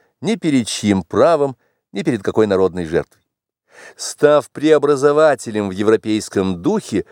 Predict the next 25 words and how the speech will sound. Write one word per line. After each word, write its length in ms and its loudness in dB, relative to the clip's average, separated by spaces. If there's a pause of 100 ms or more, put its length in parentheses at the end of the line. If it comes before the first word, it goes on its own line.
(260)
он 200 2
сберег 520 2
в 40 -14
себе 520 0
слишком 640 -4
много 420 2
московского 920 -2 (240)
до 160 2
петровского 840 0
царя, 400 0 (520)
не 220 -2
считался 600 -2
ни 160 -2
с 100 -6
правосознанием 960 -2
народа, 320 -2 (360)
ни 160 0
с 120 -6
народной 480 2
психологией 840 -4 (380)
и 320 0
надеялся 880 2
искоренить 800 0
вековой 600 2
обычай, 640 -4